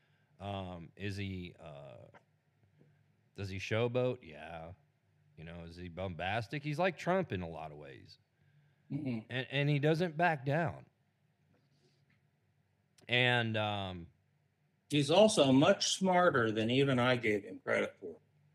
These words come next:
Speaker 1: Man, I'll tell you what, I, I don't know if you've ever listened to, uh,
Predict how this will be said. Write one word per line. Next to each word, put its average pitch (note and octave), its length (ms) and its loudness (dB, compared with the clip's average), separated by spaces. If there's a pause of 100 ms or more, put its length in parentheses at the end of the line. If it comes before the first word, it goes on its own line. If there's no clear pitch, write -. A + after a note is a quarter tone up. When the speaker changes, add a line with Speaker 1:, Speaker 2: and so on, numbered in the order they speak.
(280)
Speaker 1:
Man, E3 280 8
I'll F#3 160 4
tell F#3+ 160 2
you C#3+ 160 4
what, C#3+ 240 6
I, B2+ 240 2
I C#3 140 0
don't D#3 160 -2
know C3 140 -2
if A#2 120 -6
you've A#2+ 180 -6
ever A2+ 220 -6
listened G#2 460 -10
to, F#2+ 380 -10
uh, D#2+ 320 -16